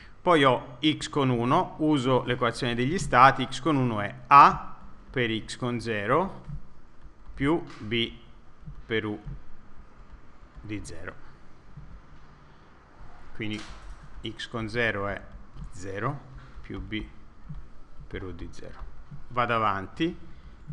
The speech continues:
x con due sarà a per x di uno più b di u uno. Se sostituisco l'espressione di, di x di uno che ho trovato prima, qua che cosa viene fuori? Viene fuori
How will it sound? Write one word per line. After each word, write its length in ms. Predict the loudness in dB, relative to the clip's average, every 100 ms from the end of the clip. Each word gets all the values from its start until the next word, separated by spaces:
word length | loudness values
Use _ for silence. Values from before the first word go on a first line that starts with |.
| -14 -12 -2
x 300 | -2 -2 -4
con 220 | -2 0
due 460 | 0 2 2 0 -6 -12 -10 -8 -6 -4 -4
sarà 560 | -6 -2 2 4 2 -4 -14 -16 -16 -8
a 400 | 6 8 6 2 -12 -14 -12 -12 -12 -10
per 300 | -6 -4 -4
x 200 | -6 -6
di 120 | -2
uno 480 | 0 0 0 0 0 -4 -8 -8 -6 -6 -8 -8
più 200 | -4 -4
b 380 | -2 0 0 0 -10 -12 -14 -14 -14
di 260 | -10 -4 -2
u 160 | -2 -6 -12 -14 -14 -10
uno. 600 | -8 -4 -2 -4 -4 -8 -8 -10 -14 -16 -16 -18 -16 -16
Se 180 | -12 -10
sostituisco 920 | -10 -10 -10 -10 -6 -4 -6 -8 -10 -10 -16 -14
l'espressione 580 | -14 -10 -10 -8 -6 -6
di, 200 | -4 -6
di 140 | -8 -10
x 160 | -10 -8
di 140 | -6
uno 260 | -6 -6 -8
che 120 | -10
ho 20 |
trovato 380 | -6 -4 -2 -2
prima, 300 | 0 0 0
qua 200 | 4 2
che 140 | 2
cosa 260 | -4 -2 -2
viene 220 | -4 -6
fuori? 300 | -6 -6 -4
Viene 140 | -4
fuori 300 | -4 -6 -6